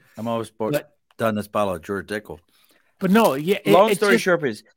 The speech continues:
Speaker 1: I, I think what, I know what you're saying.
Speaker 2: Yeah.
Speaker 1: You know, pot, networking is finding your group, attaching other groups, bringing
Speaker 2: It's
Speaker 1: other groups
Speaker 2: listening.
Speaker 1: in, and listening to what either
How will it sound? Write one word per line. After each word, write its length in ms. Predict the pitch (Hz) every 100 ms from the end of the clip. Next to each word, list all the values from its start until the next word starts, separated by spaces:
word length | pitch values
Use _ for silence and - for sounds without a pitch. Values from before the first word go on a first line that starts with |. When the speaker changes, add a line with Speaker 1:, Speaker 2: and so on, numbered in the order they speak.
| _ - _ -
Speaker 1:
I, 140 | 170 -
I 80 | 175
think 180 | 190 202
what, 180 | 185 -
I 80 | 151
know 100 | 147
what 140 | 139
you're 80 | 135
saying. 340 | 135 101 78 - _ -
Speaker 2:
Yeah. 220 | 165 104 - _ -
Speaker 1:
You 80 |
know, 240 | 147 135 - _ -
pot, 300 | 160 160 - _ _ _ _ _ _ _ _ _ -
networking 680 | 143 170 165 180 170 160 139
is 440 | 113 117 110 101 - _ _ _ _
finding 340 | - 123 139
your 140 | 131 120
group, 360 | 107 104 87 - -
attaching 520 | - 110 107 107 104
other 180 | 92 92
groups, 380 | 95 82 - - -
bringing 220 | 107 110
Speaker 2:
It's 60 | 107
Speaker 1:
other 160 | 120
groups 320 | 160 196 123 98
Speaker 2:
listening. 300 | 85 78 82 _ _ _ _ _ _
Speaker 1:
in, 60 | 113
and 120 | 110
listening 400 | 117 117 127 123
to 60 | 110
what 160 | 104
either 220 | 98 101